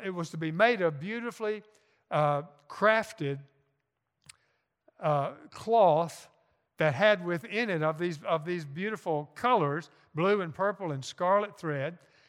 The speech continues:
and woven within, uh, these, uh, beautiful, uh, linen pieces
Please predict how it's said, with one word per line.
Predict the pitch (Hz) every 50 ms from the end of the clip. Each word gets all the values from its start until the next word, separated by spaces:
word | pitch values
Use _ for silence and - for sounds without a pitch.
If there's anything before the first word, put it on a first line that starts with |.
| _ -
and | 175 175 160 160 185 175
woven | 156 170 208 240 262 247 233 240 220 196
within, | 180 180 170 170 175 - - 262 294 285 202 156 151 165 180 180 - _ _ _ _ _ _ _ _ _ _ _ _ _ _ -
uh, | - 147 147 147 180 247 262 214 147
these, | 139 180 190 185 185 175 156 127 - - _ _ _ _ _ _ _ - 220
uh, | 175 151 143
beautiful, | 123 127 170 226 247 233 202 156 - 160 139 135 139 139 _ _ _ _ _ _ -
uh, | 147 151 156
linen | 147 151 180 220 233 214 185 160 147
pieces | - - 233 233 196 - - 135 127 135 - -